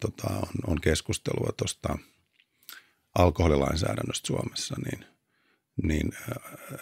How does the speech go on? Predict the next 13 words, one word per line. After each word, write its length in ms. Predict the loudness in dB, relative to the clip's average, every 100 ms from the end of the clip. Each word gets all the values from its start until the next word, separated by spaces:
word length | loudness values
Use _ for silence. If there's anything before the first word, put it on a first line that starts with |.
| -4 4
mä 120 | 6
ajattelen 280 | 6 4 4
sitä 120 | 8
retoriikkaa, 680 | 8 8 4 2 0 -4 -4
niin 120 | -2
kuin 100 | -2
mitä 100 | -2
käytetään, 500 | 2 4 4 2 -2
että 160 | -2 -2
jos 220 | -4 -4
hallituksessa 800 | 2 4 6 4 -2 -4 -2 0 0
istuva 380 | 0 0 -4 -2
puolue – 500 | 2 4 4 0 -2